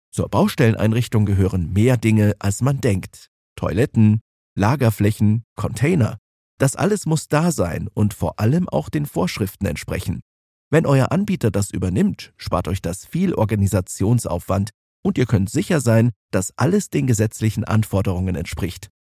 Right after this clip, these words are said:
Dann kommt endlich die Montage, der spannendste Moment für viele Bauherren. Innerhalb von ein bis zwei Tagen steht der Rohbau. Der Anbieter sollte natürlich auch für Anlieferung,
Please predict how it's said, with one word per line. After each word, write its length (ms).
Dann 260
kommt 280
endlich 320
die 120
Montage, 640
der 140
spannendste 640
Moment 380
für 160
viele 260
Bauherren. 580
Innerhalb 340
von 160
ein 260
bis 220
zwei 200
Tagen 420
steht 340
der 80
Rohbau. 520
Der 140
Anbieter 340
sollte 300
natürlich 520
auch 200
für 260
Anlieferung, 800